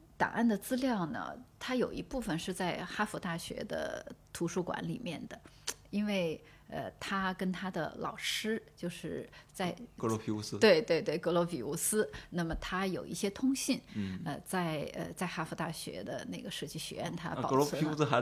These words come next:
Speaker 2: 还都，还都留着呀，这些。
Speaker 1: 呃，这个事儿就很有意思了，因为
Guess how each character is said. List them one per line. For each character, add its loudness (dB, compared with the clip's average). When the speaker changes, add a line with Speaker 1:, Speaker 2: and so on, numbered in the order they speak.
Speaker 2:
还 0
都， 2
还 6
都 10
留 6
着 8
呀， 6
这 2
些。 2
Speaker 1:
呃， 8
这 12
个 12
事 4
儿 10
就 8
很 2
有 6
意 4
思 -4
了， -2
因 4
为 4